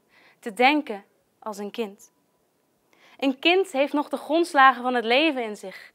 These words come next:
Het streeft naar liefde en geluk, niet naar geld, macht of aanzien. Laten we eerlijk zijn, heeft dat ons zoveel goeds gebracht? De ho-, hoeveelheid nullen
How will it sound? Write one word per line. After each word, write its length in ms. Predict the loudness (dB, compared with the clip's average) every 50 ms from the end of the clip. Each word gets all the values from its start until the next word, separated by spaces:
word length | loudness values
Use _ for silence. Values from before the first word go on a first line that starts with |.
| _ _ _ _ _ _ _ _ _ _ _ _ _
Het 160 | _ -14 -12 -12
streeft 460 | -12 -4 -2 2 2 2 2 0 -2
naar 280 | 0 0 0 0 -2 -8 _ -20 -20 -14 _
liefde 340 | 2 2 2 2 2 0
en 140 | 0 0 0
geluk, 400 | -2 0 0 0 0 0 -6 -16 -20 -20 -20 -16 0
niet 200 | 4 4 4 4
naar 160 | 4 2 0 0
geld, 260 | 2 0 0 0 2
macht 240 | 0 0 0 -2 -8
of 120 | -10 -8
aanzien. 500 | -6 -4 -4 -6 -8 -10 -14 -18 -20 -20 _ _ _ _ _ _ _ _ _ _ _ _ _ -20 -18 _
Laten 440 | 2 6 8 8 8 6 4 0 -2
we 80 | 0
eerlijk 360 | 0 2 2 2 2 2 -2 -4
zijn, 280 | -8 -8 -8 -8 -8 -12 -18 -2
heeft 240 | 0 0 0 0 2
dat 220 | 4 4 4 6 4
ons 180 | -2 -2 0
zoveel 300 | 2 2 2 4 2 -2
goeds 240 | -2 -2 -6 -6 -6
gebracht? 580 | -10 -6 -2 0 0 0 0 -4 -12 -20 -20 _ _ -20 -20 _
De 80 | _ 0
ho-, 180 | 2 2 2 0
hoeveelheid 600 | -2 -4 -4 -2 0 2 2 4 4 4 2 2
nullen 340 | 2 2 4 2 2 0